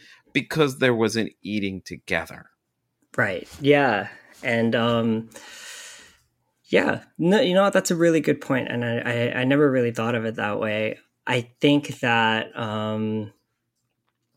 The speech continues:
Speaker 2: eating together, um, was a big part of being part, uh, a mall walker. Um, whether it was a banquet or picnic, people sat together and ate together to make sure people ate together.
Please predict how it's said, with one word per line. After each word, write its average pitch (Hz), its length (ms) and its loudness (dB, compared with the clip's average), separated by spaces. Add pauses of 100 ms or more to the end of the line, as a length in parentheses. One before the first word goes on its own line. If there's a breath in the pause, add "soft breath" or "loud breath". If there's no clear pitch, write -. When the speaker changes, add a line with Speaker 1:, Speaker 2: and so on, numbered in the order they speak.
(220)
Speaker 2:
eating 123 640 4
together, 120 720 0 (220)
um, 98 600 -6 (840)
was 117 160 0
a 110 40 -2
big 104 260 -2
part 104 320 -2
of 101 640 -6 (260)
being 104 300 -2
part, - 280 -10
uh, 101 340 -4 (260)
a 117 60 -4
mall 135 200 4
walker. 95 520 -4 (400 loud breath)
Um, 98 480 -4
whether 104 280 0
it 104 40 -2
was 107 120 -4
a 101 60 -6
banquet 107 340 -2
or 101 60 -4
picnic, - 480 -8
people 101 340 -8
sat - 400 -2
together 107 540 -4
and 95 180 -4
ate 110 180 -4
together 98 580 -4
to - 140 -12
make 123 160 4
sure 120 220 4
people 104 320 -2
ate 104 140 -4
together. 101 500 -6